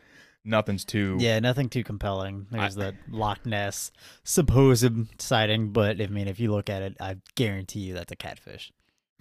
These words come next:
Speaker 1: <laughs> Um, yeah, along with those, those cryptid sightings, I did find one here, um, a, a picture of a guy that recorded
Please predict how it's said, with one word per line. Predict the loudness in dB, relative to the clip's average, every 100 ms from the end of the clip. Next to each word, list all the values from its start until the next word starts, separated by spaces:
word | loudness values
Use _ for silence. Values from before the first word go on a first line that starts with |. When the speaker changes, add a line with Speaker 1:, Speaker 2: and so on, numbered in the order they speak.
| 0
Speaker 1:
<laughs> | 2 2 -2 -4 -14 -20 -20 -20 -2
Um, | 4 4 4 0 -2 -8 _ _ _ 2
yeah, | 6
along | 8 6
with | 6
those, | 4 4 4
those | -2 -4
cryptid | -2 -2 0
sightings, | 0 0 0 -4 -8 _ -4
I | 0
did | 2 0 -4 -20
find | -18 2 6 6 4
one | 2 2 2 0
here, | 0 -2 -2 -4 -8
um, | -12 -12 -12 -10 -10 -12 -14 _ _ _ _ _ _ _
a, | -8
a | -8
picture | -4 -2 -2 -2 -2
of |
a | -2
guy | -2 0 2 2
that | 0
recorded | -4 -6 -4 0 2 2 -2